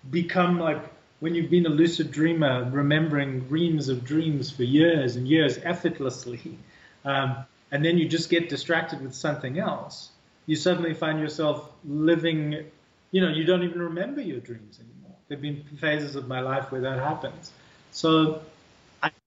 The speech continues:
I know that I'm not not having dreams. It's just really a question of attention and the cultivation and training of attention and, and intention. And, um, so I,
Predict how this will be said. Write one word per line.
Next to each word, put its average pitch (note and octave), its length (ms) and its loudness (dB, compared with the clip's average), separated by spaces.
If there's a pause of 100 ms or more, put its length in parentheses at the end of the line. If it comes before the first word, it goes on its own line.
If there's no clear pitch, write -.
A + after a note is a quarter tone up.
(140)
I F3 120 4
know G3+ 320 4
that B2+ 280 -2
I'm C#3 200 -6
not D3 340 -2
not C3+ 220 -4
having A#2 320 -8
dreams. C#3+ 560 -10
It's - 100 -10
just D#3+ 180 -2
really C#3+ 220 2
a A#2+ 60 0
question B2 340 -4
of A2+ 100 -4
attention F3+ 560 0 (540)
and C3+ 180 -2
the C3+ 60 2
cultivation C3 800 0
and A#2+ 120 -2
training B2 380 -2
of A2 80 -2
attention A#2+ 540 -4
and, A2+ 160 -6 (360)
and B2 220 0
intention. B2+ 680 4 (100)
And, A2+ 160 -12 (420)
um, B2+ 380 2 (300)
so E3 200 4
I, F#3 460 2